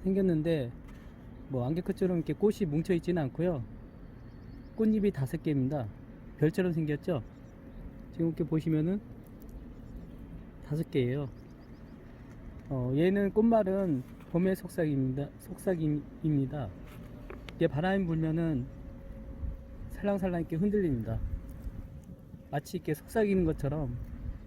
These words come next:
이렇게 흔들려서 아마 봄의 속삭임이라는 그런 이름이 붙었나 봅니다. 꽃말이 붙었나 봅니다. 얘는 앵초목, 앵초가의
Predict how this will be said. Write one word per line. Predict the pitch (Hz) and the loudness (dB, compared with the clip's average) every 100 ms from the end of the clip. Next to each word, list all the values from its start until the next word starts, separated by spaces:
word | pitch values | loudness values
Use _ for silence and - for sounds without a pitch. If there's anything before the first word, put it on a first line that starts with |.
| - - - - - - - - | -16 -16 -16 -16 -14 -14 -14 -6
이렇게 | 139 139 147 143 | -6 0 2 4
흔들려서 | 139 208 202 170 165 | 6 8 8 6 4
아마 | 131 127 120 117 - - - - - | 2 0 -4 -8 -12 -16 -18 -20 -6
봄의 | - 156 160 | 2 4 2
속삭임이라는 | 190 - 185 170 156 147 139 143 143 139 135 131 | 0 -2 0 2 2 0 -2 -2 0 2 2 0
그런 | 123 123 120 117 - - - - - - - - - - - | 0 0 0 0 -6 -14 -14 -14 -14 -12 -12 -10 -10 -10 -2
이름이 | 147 147 | 2 4
붙었나 | 135 - 139 135 127 | 4 2 2 4 2
봅니다. | - 104 117 135 - - - - - - | -2 -2 -2 -4 -6 -10 -12 -14 -14 0
꽃말이 | 170 170 156 | 2 4 0
붙었나 | - 123 117 | -2 0 0
봅니다. | 110 101 107 117 - - - - - - - - - - - - - - - - - - - - - - - - - - - - - | 0 -2 0 -2 -4 -10 -12 -10 -12 -14 -16 -16 -14 -12 -12 -12 -10 -8 -8 -8 -10 -10 -10 -12 -14 -14 -10 -10 -10 -10 -12 -10 2
얘는 | 165 202 202 | 4 6 4
앵초목, | 151 185 214 208 180 196 202 - | 4 4 4 6 6 4 2 0
앵초가의 | 139 175 131 165 156 170 131 | 0 2 0 0 2 2 0